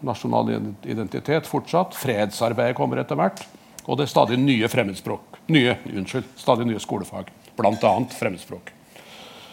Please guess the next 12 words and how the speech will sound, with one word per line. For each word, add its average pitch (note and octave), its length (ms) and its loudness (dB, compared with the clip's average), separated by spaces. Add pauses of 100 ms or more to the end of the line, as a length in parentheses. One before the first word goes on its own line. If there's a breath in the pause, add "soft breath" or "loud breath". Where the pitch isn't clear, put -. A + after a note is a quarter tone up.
Jeg F3 240 4
har F3 80 10
tatt F3 240 6
med E3 80 -2
tre C3+ 220 4 (100)
bilder D3 380 4 (840)
som D#3 160 0
viser C3 320 4
at B2 160 -2
det B2+ 80 -6
fortsatt - 480 -2
er A#2+ 300 0